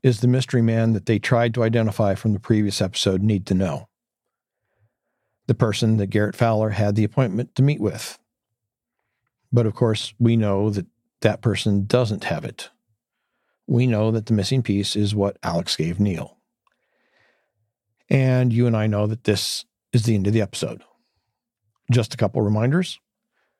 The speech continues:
The official website at w w w dot white collared p c dot com is where you and your friends can find links to follow this podcast,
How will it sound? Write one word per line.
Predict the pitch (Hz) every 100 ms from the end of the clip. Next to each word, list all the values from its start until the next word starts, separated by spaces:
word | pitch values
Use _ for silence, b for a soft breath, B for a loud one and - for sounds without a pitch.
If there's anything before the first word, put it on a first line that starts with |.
| _ -
The | 120
official | - 113 117
website | 110 117 - 139 110
at | 104 110
w | 110 110 104
w | 104 104 104 95
w | 98 110 131 127
dot | 110 92 -
white | 107 107 117 - -
collared | - 113 123 123 107 -
p | - 123 113
c | - - 120 139
dot | 117 98 -
com | - 123 117 160 190 _ _ _ _ _ -
is | 120
where | 123 113
you | 110 113
and | 117
your | 98
friends | - 113 139 -
can | 104
find | 113 98 98
links | 113 165 - - -
to | 95
follow | 87 92 104 104
this | 104 -
podcast, | 104 107 127 147 190 -